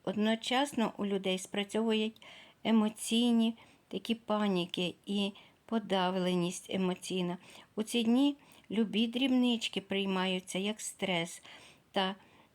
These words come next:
можуть бути бурні реакції та дратуючий якийсь фактор. Любі мої, шануйте себе. Під рукою валер'яночка,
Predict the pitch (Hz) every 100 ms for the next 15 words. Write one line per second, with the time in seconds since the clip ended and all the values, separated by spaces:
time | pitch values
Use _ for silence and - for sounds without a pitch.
0 | _ _ - - 226 247 214 175 190 233
1 | 202 180 214 226 214 202 170 170 180 -
2 | 196 202 220 - - - _ _ - 180
3 | 190 196 - - - - _ _ - -
4 | - 202 226 226 - 214 240 233 226 -
5 | 226 220 196 - 196 190 - - - -
6 | - 185 - _ _ - - _ - 233
7 | 175 175 170 170 180 _ _ - - 262
8 | 262 247 - 175 - - 156 180 _ -
9 | - - - - - - - - _ -
10 | 233 262 262 294 214 180 175 208 254 262
11 | 247 - 233 240